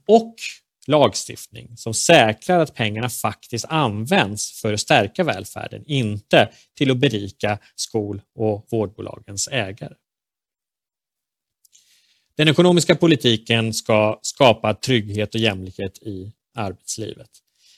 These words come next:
Med högre löner för de med låga inkomster så skapas efterfrågan. Pensionärer som får högre pension, de gör så att affären kan hålla öppet på en liten ort. När politiken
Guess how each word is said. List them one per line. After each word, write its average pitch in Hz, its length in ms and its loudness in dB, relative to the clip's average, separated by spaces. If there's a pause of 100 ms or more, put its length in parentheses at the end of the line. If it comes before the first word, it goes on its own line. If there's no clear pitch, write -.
Med 117 80 -2
högre 143 280 6
löner 127 320 4
för 120 100 -6
de 117 160 0
med 117 100 0
låga 117 260 0
inkomster 113 460 -6
så 175 140 -4
skapas 110 400 0
efterfrågan. 104 800 -10 (180)
Pensionärer 113 680 -2
som 127 300 -4
får 113 260 -2
högre 113 540 0
pension, 127 560 -6 (360)
de 196 80 -2
gör 151 140 8
så 143 120 4
att 139 80 0
affären 117 480 2
kan 117 140 -4
hålla 120 260 0
öppet - 480 -4 (380)
på 131 80 2
en 117 60 2
liten 113 280 0
ort. - 260 -20 (920)
När 135 120 2
politiken 151 1000 2